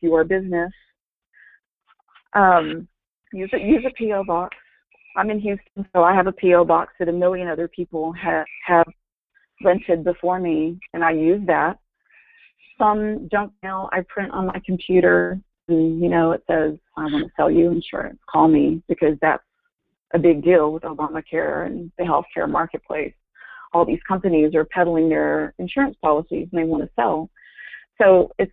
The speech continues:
it's a usual thing that you would see in your mailbox. And another one that I really like is Vistaprint.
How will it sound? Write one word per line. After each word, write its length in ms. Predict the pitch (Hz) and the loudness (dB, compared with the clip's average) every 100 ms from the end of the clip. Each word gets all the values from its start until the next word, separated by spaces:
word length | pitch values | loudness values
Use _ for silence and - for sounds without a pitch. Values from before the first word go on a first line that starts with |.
| _ | _
it's 160 | 202 202 | -8 -4
a 40 | |
usual 600 | 185 170 202 196 196 170 170 | -2 2 4 4 6 6 6
thing 340 | 277 247 190 | 2 2 0
that 100 | 175 | -2
you 140 | 175 | 2
would 120 | 165 165 | 0 0
see 140 | 170 160 | -2 0
in 100 | 165 | -2
your 100 | - | -4
mailbox. 440 | 165 254 143 - _ _ _ _ - | -4 -4 -4 -6 _ _ _ _ -8
And 400 | 214 180 175 - - _ - | -4 -2 -2 -6 -12 _ -6
another 380 | 202 214 269 294 | -2 0 2 2
one 220 | 208 196 | 2 2
that 100 | 175 | 4
I 80 | 165 | 4
really 320 | 165 175 170 | 4 2 4
like 340 | 160 160 170 _ _ - | 4 2 -4 _ _ -6
is 220 | 170 165 | -4 -4
Vistaprint. 840 | 156 147 185 - 185 - 143 147 | -6 -8 -10 -10 -10 -2 0 0